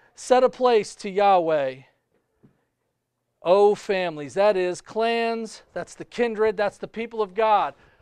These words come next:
We have got to be in each other's lives during the week. Are you talking to one another? Are you eating with one another? Are you getting on the phone? I'll settle for some texting to set up getting together.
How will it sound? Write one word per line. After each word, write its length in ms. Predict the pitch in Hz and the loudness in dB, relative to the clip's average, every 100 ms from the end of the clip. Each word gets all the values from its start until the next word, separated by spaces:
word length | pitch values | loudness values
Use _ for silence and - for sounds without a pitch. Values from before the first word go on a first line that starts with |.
| _ | _
We 140 | 226 294 | -6 -4
have 200 | 196 156 | -4 0
got 320 | 214 262 262 | 4 4 2
to 80 | 285 | -6
be 240 | 208 233 | -6 -4
in 80 | 240 | -4
each 220 | 233 202 | -4 0
other's 240 | 240 226 202 | 0 0 0
lives 420 | 247 247 233 196 | 2 4 4 2
during 260 | 220 240 | 0 0
the 60 | 233 | -2
week. 380 | 220 262 233 180 | -4 -4 -4 -4
Are 40 | |
you 160 | 190 247 | -6 -8
talking 520 | - 262 269 262 240 | 0 2 2 0 -8
to 80 | 226 | -6
one 200 | 226 226 | -4 -4
another? 380 | 214 208 185 190 | 0 0 0 -2
Are 80 | |
you 240 | 196 214 240 | -4 -6 -8
eating 300 | 277 269 240 | -6 -6 -8
with 120 | 220 | -8
one 200 | 220 220 | -4 -4
another? 360 | 214 214 202 196 | 0 -2 0 -2
Are 220 | 214 233 | -2 -2
you 160 | 226 | -4
getting 300 | 214 254 240 | -14 -14 -10
on 180 | 254 247 | -8 -8
the 80 | 240 | -8
phone? 540 | - 269 269 247 196 _ _ _ _ - | -4 -4 -2 -4 -6 _ _ _ _ -8
I'll 100 | 196 | -4
settle 360 | 240 277 269 247 | -2 0 0 0
for 160 | - 196 | -4 -6
some 320 | 269 269 247 | -2 -2 -2
texting 560 | 262 277 - 254 202 | -2 -2 -4 -10 -10
to 100 | - | -10
set 300 | 185 - 262 | -6 4 6
up 220 | 277 285 208 | 6 4 0
getting 260 | 220 208 | 0 0
together. 480 | 202 202 185 139 | -2 0 0 -2